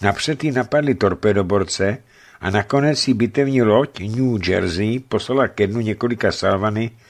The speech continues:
sto dvaceti sedmi milimetrových děl své pomocné výzbroje.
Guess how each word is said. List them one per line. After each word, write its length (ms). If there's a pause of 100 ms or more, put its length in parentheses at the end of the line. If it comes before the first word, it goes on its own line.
(340)
sto 240
dvaceti 460
sedmi 340
milimetrových 1080
děl 340
své 360 (120)
pomocné 640
výzbroje. 600